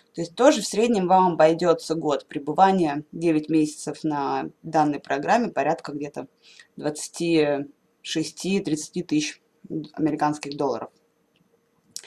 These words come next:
А, Барух интересен тем, что у них, а, сразу идёт программа ровно девять месяцев, то есть сразу для, для тех, кто хочет получить О П Т.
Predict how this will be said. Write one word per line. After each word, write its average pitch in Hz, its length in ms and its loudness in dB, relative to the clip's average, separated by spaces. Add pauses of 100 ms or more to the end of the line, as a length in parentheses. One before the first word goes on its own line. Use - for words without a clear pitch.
(520)
А, 196 320 8
Барух 208 380 10
интересен 220 520 0
тем, 170 340 -2
что 196 200 -4
у 180 60 2
них, 247 440 0
а, 180 260 2 (520)
сразу 185 480 8
идёт 156 220 0
программа 160 500 6
ровно 147 320 4
девять 147 400 -2
месяцев, 147 600 -4 (560)
то 151 80 -8
есть 151 120 -4
сразу 170 320 6
для, 151 240 -4
для 151 220 2
тех, 165 260 -2
кто 165 140 -6
хочет - 300 -4
получить 151 360 -8
О 127 80 -6
П - 160 -12
Т. 208 340 -6